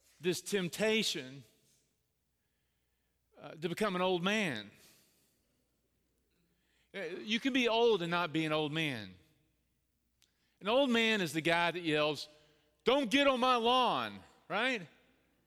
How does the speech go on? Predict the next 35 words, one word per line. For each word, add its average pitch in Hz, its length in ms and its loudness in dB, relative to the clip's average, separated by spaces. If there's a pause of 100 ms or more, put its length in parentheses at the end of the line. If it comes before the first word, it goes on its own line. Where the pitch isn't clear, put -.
(500)
'Cause 196 120 0
we 214 100 0
want 254 200 2
everything, 240 380 0
you 233 60 2
know, 208 60 2
"Stay 285 220 2
off 277 180 4
my 269 200 2
lawn." 226 480 2 (480)
I 233 100 2
don't 302 160 4
wanna 311 160 4
be 294 140 4
that 262 180 4
guy, 214 520 0 (140)
you 160 120 -6
know, 165 100 -2
"Stay 269 220 4
off 254 180 4
my 240 160 2
lawn." 196 480 0 (840)
But 220 100 2
I 254 80 4
gotta 269 220 2
fight 254 320 0
the 208 160 -2
urge 247 340 0
because 185 480 0 (340)
the 208 100 -2
older 262 340 2
I 185 80 0
get, 160 320 -2
you 170 100 -8
know, 180 280 -2